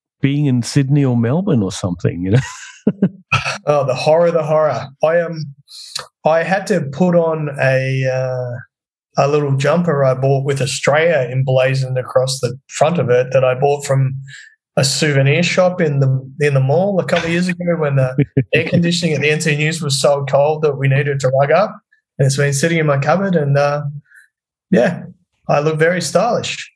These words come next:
Speaker 1: All right, right. Well, mate, um, before you go, I, I mean, I don't have the, uh, job of the week or anything like that. That's all Pete's, uh, Pete's job to do. But I,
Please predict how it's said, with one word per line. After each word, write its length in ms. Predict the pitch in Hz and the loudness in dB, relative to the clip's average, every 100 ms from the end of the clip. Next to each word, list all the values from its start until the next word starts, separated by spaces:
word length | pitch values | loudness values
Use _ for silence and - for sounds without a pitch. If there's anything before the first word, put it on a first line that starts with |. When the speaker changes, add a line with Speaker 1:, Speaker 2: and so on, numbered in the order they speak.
| 135 | 2
Speaker 1:
All 100 | 120 | 2
right, 540 | 120 135 110 101 - - - | 2 2 0 -2 -6 -14 0
right. 500 | 123 117 139 101 - _ - - - - - - | 2 2 -2 -8 -12 _ -20 -16 -16 -16 -16 -4
Well, 120 | 185 | 0
mate, 340 | 185 214 208 208 | 2 2 2 2
um, 320 | 196 190 208 185 - 185 | 2 0 -2 -6 -2 0
before 300 | 180 - 247 | 0 0 2
you 120 | 143 | 2
go, 280 | 127 147 143 | 2 4 2
I, 300 | 147 160 156 | 2 0 2
I 40 | |
mean, 160 | 139 139 | 2 2
I 160 | 135 131 | 2 2
don't 220 | 131 120 | 2 2
have 240 | 123 113 | 0 2
the, 200 | 107 104 | 2 2
uh, 140 | 101 101 | 2 2
job 280 | 107 101 | 0 0
of 60 | 101 | 0
the 80 | 101 | 0
week 260 | 104 104 | 0 0
or 40 | 95 | -2
anything 220 | 98 101 | 0 0
like 160 | 92 101 | 0 0
that. 80 | |
That's 240 | 107 98 - | 0 -2 0
all 180 | 101 92 | 0 2
Pete's, 260 | 104 98 - 113 | 0 0 -2 -2
uh, 380 | 98 95 92 85 | 0 0 0 0
Pete's 240 | 110 104 - | 0 0 -2
job 280 | 113 104 - | -2 -2 -4
to 80 | |
do. 280 | 101 98 110 | -2 0 0
But 200 | 127 135 | 0 -2
I, 120 | - | -4